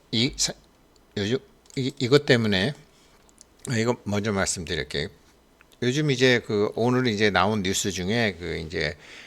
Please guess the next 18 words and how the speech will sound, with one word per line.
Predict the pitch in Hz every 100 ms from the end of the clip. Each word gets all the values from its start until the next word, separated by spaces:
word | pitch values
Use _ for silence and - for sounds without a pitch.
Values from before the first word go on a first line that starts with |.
| -
에스이씨하고 | 98 - 107 92 - 98 90 90 92 90 98
이제 | 87
현물 | 87 117 110 95
이티에프, | - - 80 - - 120 120 113
그다음에 | - - 78 80
선물 | - 117 110 101
이티에프, | 90 - 80 - 107 110 113 113 - - - -
그다음에 | - 85 82 80
리플, | 85 95 - 104 110 120 110
그다음에 | 87 80
리프-, | 78 107 - -
리플에서 | 90 110 - 117 101 107
무슨 | 104 101
사루, | 101 - 156 156
삼십 | - - 160 -
개국 | 131 101 98
나라의 | 87 85 85 98
씨비디씨를 | - 170 156 117 - 85 87 78